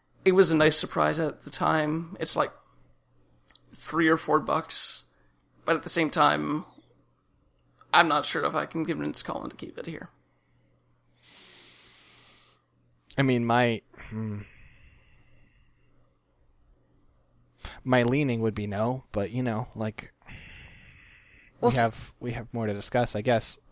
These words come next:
Speaker 1: Yeah.
Speaker 2: Like,
Speaker 1: We'll see what else is here that we can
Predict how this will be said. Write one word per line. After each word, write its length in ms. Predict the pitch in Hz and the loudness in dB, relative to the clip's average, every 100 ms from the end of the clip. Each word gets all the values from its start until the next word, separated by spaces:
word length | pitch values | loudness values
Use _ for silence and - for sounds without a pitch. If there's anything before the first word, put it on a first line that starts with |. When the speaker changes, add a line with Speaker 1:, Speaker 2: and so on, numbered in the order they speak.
| - | -2
Speaker 1:
Yeah. 60 | |
Speaker 2:
Like, 260 | 113 - - _ - | -2 -4 -16 _ -2
Speaker 1:
We'll 80 | 180 | 0
see 140 | 185 | 2
what 100 | 147 | 2
else 240 | 143 - - | 0 -2 -4
is 160 | 143 | -6
here 320 | - 139 151 180 | -4 -4 -6 -6
that 100 | - | -6
we 100 | - | -6
can 420 | - 143 143 170 | -6 -6 -6 -6